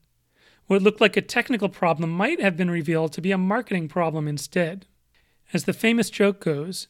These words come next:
negotiation is the fine art of letting others get your way. If you can convince a customer that canceling a project is his idea and in his best interest, your firm will find itself excused from remaining work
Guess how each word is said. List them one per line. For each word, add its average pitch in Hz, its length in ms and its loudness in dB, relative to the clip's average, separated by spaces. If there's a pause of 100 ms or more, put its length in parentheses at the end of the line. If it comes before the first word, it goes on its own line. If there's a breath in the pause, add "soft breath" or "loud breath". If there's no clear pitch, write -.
negotiation 208 840 6
is 170 120 -2
the 170 100 -2
fine 202 340 2
art 170 180 4
of 156 120 0
letting 170 320 0
others 170 360 2
get 185 180 -2
your 156 200 0
way. 143 400 -6 (800 soft breath)
If 185 160 6
you 233 100 4
can - 120 -14
convince 196 380 2
a 185 60 0
customer 170 540 -2
that 180 180 -6
canceling 214 420 -2
a 185 40 -2
project 175 560 0
is 160 220 -2 (180)
his 302 320 0
idea 170 500 -2 (420 soft breath)
and 185 120 6
in 160 220 0 (100)
his 339 320 4
best 165 340 -2
interest, 151 480 -6 (520 soft breath)
your 190 180 4
firm 254 360 0
will 165 100 2
find 226 280 0
itself 190 340 0
excused 214 460 -2
from 185 160 -2
remaining 175 380 2
work 175 320 0